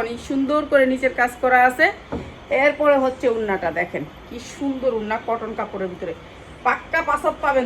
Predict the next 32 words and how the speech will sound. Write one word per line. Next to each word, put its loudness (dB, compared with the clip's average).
ধুইলে -2
বাড়বো, 6
ওড়না 2
ধুইলে 2
বাড়বে। 4
আর 0
এমন 2
ওড়না 4
নিয়েন 4
না 8
যেগুলো 2
ধুইলে -2
কমে 0
যাবে। -6
ঠিক -10
আছে, -6
ধুইলে -2
কমে -2
যাবে, -2
সেগুলো -2
নিবেন -4
না। -6
এগুলো -2
হচ্ছে -4
ধোয়া 6
কাপড়ের -2
মতন -8
কাপড়, -6
একেবারে -2
সফট 0
কটন -2
থাকে। 0